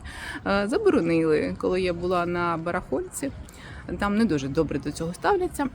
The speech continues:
<clears throat> але я все, все одно вам потім покажу відео. А, і що я ще хотіла сказати? Мгм. І подивлюсь, що там цікавенького знайду, а також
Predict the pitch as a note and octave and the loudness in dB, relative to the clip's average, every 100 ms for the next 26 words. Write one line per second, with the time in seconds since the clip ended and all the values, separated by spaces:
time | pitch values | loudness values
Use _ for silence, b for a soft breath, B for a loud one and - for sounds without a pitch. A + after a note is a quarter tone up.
0 | - F4+ D#4 A#3+ - - - G3 F3+ - | 4 10 10 10 2 -14 -2 0 2 0
1 | D#3 - - G3+ F#3 A#3 D4 B3 A3+ A3 | -4 -6 -4 -2 2 4 6 6 4 -2
2 | G3 C#3+ E3+ F#3 F#3+ D#3 D3 - - B | -6 -4 -2 -2 -2 -4 -6 -10 -12 B
3 | B B B B G3 G3 F#3+ - B3+ D#4+ | B B B B 2 2 0 -2 -2 0
4 | F#4 F#4+ F#4+ F#4+ F#4+ F4 - - A3 G#3+ | 2 2 2 2 0 -4 -8 -4 -2 -2
5 | G#3 G#3 G3 F#3 - G#3 B3+ D#4 D#4+ E4 | -6 -6 -6 -6 -6 -4 -2 -2 0 0
6 | E4 - - A3 G3+ F#3+ F3+ F#3 F#3+ G3+ | -2 -10 -8 -4 -2 -2 -2 -2 -2 -2
7 | A#3 F#4 - - - - - B B B | 0 -2 -2 -16 -16 -14 -12 B B B
8 | - C#5+ - D4+ C#4+ D4 B3+ - A3+ G3 | -4 -4 -2 2 4 4 2 2 0 -2
9 | G3 G#3 F#3+ G3 F#3+ F3 F3+ E3+ F#3+ F3+ | -4 -4 0 0 0 0 2 2 0 0
10 | G#3 F4+ A#4 B B A#3 B3+ A#3+ C4 C#4+ | 2 0 0 B B 2 2 2 -2 2
11 | B3+ | 0